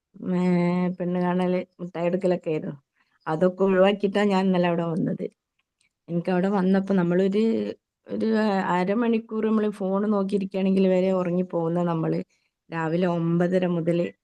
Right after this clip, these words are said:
അഞ്ചര വരെ ഇരുന്ന് നല്ല ഉഷാറായിട്ടിരുന്ന്. എനിക്ക് അവിടെ വന്നപ്പോ കുറച്ച് പ്രശ്നങ്ങളൊക്കെ ഉണ്ടായിരുന്നു, എന്തോ ഒരു വിറയല് പോലൊക്കെ ഉണ്ടായിരുന്നു. പിന്നെ കുറച്ച് കഴിഞ്ഞ് ഞാൻ സാറിനോട് ഉച്ചയ്ക്ക് സംസാരിച്ച് കുറച്ച് കഴിഞ്ഞപ്പോ എനിക്കൊരു ഉഷാറൊക്കെ വന്ന്, കാരണം അതൊക്കെ ശരിയായി.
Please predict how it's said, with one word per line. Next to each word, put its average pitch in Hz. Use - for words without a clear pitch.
അഞ്ചര 185
വരെ 175
ഇരുന്ന് 175
നല്ല 175
ഉഷാറായിട്ടിരുന്ന്. 175
എനിക്ക് 185
അവിടെ 175
വന്നപ്പോ 180
കുറച്ച് 214
പ്രശ്നങ്ങളൊക്കെ 196
ഉണ്ടായിരുന്നു, 170
എന്തോ 170
ഒരു 175
വിറയല് 170
പോലൊക്കെ 165
ഉണ്ടായിരുന്നു. 156
പിന്നെ 175
കുറച്ച് 185
കഴിഞ്ഞ് 202
ഞാൻ 202
സാറിനോട് 196
ഉച്ചയ്ക്ക് 196
സംസാരിച്ച് 185
കുറച്ച് 185
കഴിഞ്ഞപ്പോ 175
എനിക്കൊരു 180
ഉഷാറൊക്കെ 180
വന്ന്, 165
കാരണം 175
അതൊക്കെ 185
ശരിയായി. 170